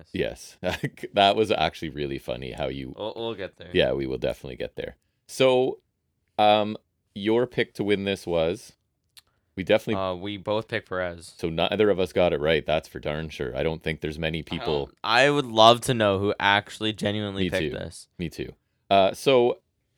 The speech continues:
Speaker 2: some women are already in the ring, and a couple get an entrance, which I thought was an interesting choice for a pay-per-view. You couldn't
Speaker 1: That was really weird.
Speaker 2: couldn't make the time for entrances. But anyways, um, we have Perez on fire early, head scissor to Stark, sends her into a s-,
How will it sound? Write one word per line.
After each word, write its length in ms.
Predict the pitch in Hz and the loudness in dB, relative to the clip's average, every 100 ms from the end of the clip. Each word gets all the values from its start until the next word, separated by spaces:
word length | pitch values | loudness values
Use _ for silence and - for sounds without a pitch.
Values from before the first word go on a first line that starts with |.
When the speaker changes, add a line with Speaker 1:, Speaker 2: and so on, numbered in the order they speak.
| _ | _
Speaker 2:
some 260 | - 143 151 | -2 0 0
women 240 | 151 160 | -2 0
are 100 | 110 | 0
already 420 | - 107 117 107 | 2 2 2 0
in 120 | 95 | -2
the 100 | 90 | -4
ring, 380 | 71 78 113 156 | -2 -2 -2 -6
and 180 | - 82 | -6 -6
a 60 | 80 | -4
couple 280 | 98 - | -4 -2
get 180 | 90 87 | -2 -2
an 100 | 76 | -2
entrance, 440 | 73 90 127 131 92 | -6 -6 -8 -6 -10
which 160 | - | -4
I 80 | 87 | -4
thought 240 | 85 82 | 0 0
was 160 | 73 73 | -2 -6
an 100 | 78 | -8
interesting 420 | 76 78 - 71 | -8 -12 -12 -12
choice 320 | 69 76 76 - | -6 -4 -4 -4
for 140 | 73 | -8
a 60 | 64 | -6
pay-per-view. 520 | 82 - 85 67 67 | -6 -6 -6 -8 -10
You 120 | 69 | -10
couldn't 180 | - 95 | -6 2
Speaker 1:
That 60 | 107 | 2
was 200 | 120 110 | 2 0
really 200 | 104 90 | -2 -2
weird. 320 | 87 85 82 | -4 -6 -4
Speaker 2:
couldn't 240 | 87 78 | -6 -4
make 180 | 78 73 | -6 -6
the 80 | - | -8
time 340 | - 76 73 | -6 -6 -6
for 160 | - 78 | -8 -6
entrances. 440 | 87 90 80 78 | -6 -6 -12 -6
But 120 | 87 110 | 0 0
anyways, 400 | 90 67 65 _ _ _ _ 90 | 0 -4 -10 _ _ _ _ 0
um, 400 | 95 95 95 90 _ _ _ | 0 0 -6 -12 _ _ _
we 60 | 104 | 0
have 120 | 92 | 2
Perez 300 | 113 113 123 | 0 2 0
on 120 | 113 | -2
fire 300 | - 95 87 | 0 0 2
early, 340 | 95 110 110 101 | 2 2 2 0
head 180 | 95 85 | -2 -2
scissor 300 | 95 87 87 | -6 -6 -8
to 100 | 82 | -10
Stark, 380 | - 85 85 | -2 0 0
sends 320 | - 82 82 - | -4 -4 -4 -4
her 200 | 82 78 | -4 -4
into 360 | 82 80 80 | -6 -8 -8
a 40 | 71 | -8
s-, 200 | - | -10